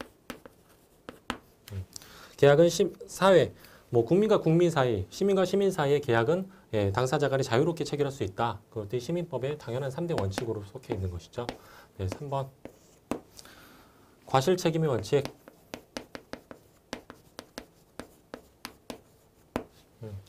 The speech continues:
내가 과실을 저질렀으면 거기에 대해서 내가 책임을 져야 되는 것들. 예, 당연한 얘기죠. 이런 것들이 근대 시민법의 삼 대 원칙이었는데, 이런 것들이 만연,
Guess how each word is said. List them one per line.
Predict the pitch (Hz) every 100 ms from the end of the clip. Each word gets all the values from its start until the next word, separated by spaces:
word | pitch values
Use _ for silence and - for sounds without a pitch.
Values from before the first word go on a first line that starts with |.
| - - - - -
내가 | 151 185
과실을 | - 147 170 165
저질렀으면 | 131 120 120 104 120 156
거기에 | 151 123
대해서 | 127 117 147
내가 | 110 123
책임을 | 175 170 147 120
져야 | 110 92
되는 | 87
것들. | 87 87 - 90 - -
예, | 98 92
당연한 | 135 170 156
얘기죠. | 98 87 107 98 -
이런 | - 120
것들이 | 110 123 139
근대 | 139 120 131
시민법의 | 127 185 165 110 95 - _ 127 156
삼 | 160 185
대 | 190
원칙이었는데, | 131 95 - 123 101 85 98 107 92 - - - - -
이런 | 160 190
것들이 | 185 175 170
만연, | 117 123 131